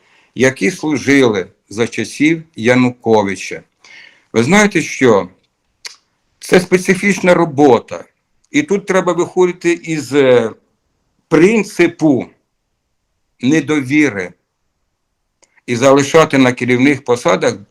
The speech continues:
тих офіцерів, які пройшли випробування через, скажімо, війну, показали себе в роботі, і є повна впевненість, і то не може бути стопроцентною гарантією,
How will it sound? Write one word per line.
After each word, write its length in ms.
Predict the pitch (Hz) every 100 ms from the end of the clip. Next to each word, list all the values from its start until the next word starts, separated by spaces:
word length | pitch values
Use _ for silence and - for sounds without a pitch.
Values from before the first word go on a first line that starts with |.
| _ _ _
тих 240 | 165 180
офіцерів, 720 | 160 - 143 - 123 104 90 82 - _ _ _ -
які 240 | 117 156
пройшли 340 | 151 147 131 147
випробування 760 | 143 139 127 123 131 131 113
через, 320 | - 113 113
скажімо, 420 | - 123 123 110 95
війну, 480 | 110 104 117 151 - _ _
показали 520 | - - 117 135 139 135
себе 280 | 127 117
в 80 | 110
роботі, 540 | 120 123 170 170 131 - _
і 140 | 143 135
є 280 | 131 170 156 - _ _ _
повна 520 | 143 170 156 127 113
впевненість, 1080 | 104 - - 156 175 143 139 127 131 123 - _ _
і 100 | 113
то 160 | 131 135
не 120 | 135
може 300 | 135 123 117
бути 280 | 113 117 107
стопроцентною 920 | 117 107 107 - 120 113 - 104 98
гарантією, 640 | 101 135 160 - 107 95